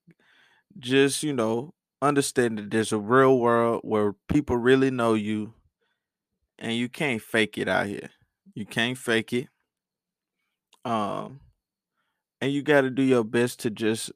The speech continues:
be knowledgeable on real stuff rather than letting social media tell you what it is. You know what I mean? There's Google, which can also lie to you,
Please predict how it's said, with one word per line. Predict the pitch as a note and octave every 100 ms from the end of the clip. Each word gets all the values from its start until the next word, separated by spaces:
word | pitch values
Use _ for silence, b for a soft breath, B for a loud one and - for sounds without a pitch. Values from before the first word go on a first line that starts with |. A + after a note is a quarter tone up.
| _ _ _ _ _ _ _ -
be | A2 A#2
knowledgeable | A2+ A#2+ A#2 G#2+ A2 G#2 A2 G#2 A2 _ _ _ _ _ _ _ _ -
on | A2 G2+
real | G2 B2 A#2
stuff | G#2+ - A#2 G#2 F#2+
rather | G#2 G#2 G#2 G2+
than | G2 G#2 G2 G2 G#2 _ _ -
letting | A#2 A2+ G#2+
social | - A2+ A2
media | G#2+ A2 G#2
tell | - G#2+
you | G2 G#2
what | G#2 G2
it | G2 G2+
is. | G2+ - - _ _ _ _ _ _ _ _ _ _ -
You | A2
know | G#2+
what | A2
I | G#2+
mean? | G#2+ A2 A2 A2 A#2+ _ -
There's | A2+ A2 A#2+ B2+
Google, | A#2+ C3 B2+ A#2+ A#2+ _ _ _ _ _
which | C3+ A#2+
can | - C3
also | C3+ C#3 C#3
lie | B2 A#2 A2+
to | - A#2
you, | A2+ B2+